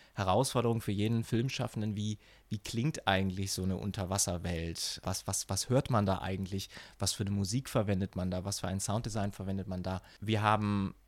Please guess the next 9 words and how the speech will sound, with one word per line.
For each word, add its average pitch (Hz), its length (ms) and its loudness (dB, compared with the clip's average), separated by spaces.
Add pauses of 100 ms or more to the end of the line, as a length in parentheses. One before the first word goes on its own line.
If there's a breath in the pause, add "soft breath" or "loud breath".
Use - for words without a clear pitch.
(160)
Sequenzen 104 540 2
auch - 160 -2
zum - 180 -2
Aquarium, 139 920 2
quasi 104 340 0
als - 160 -4
Miniaturversion 131 1300 2
einer 120 300 -2
Unterwasserwelt, 127 1080 0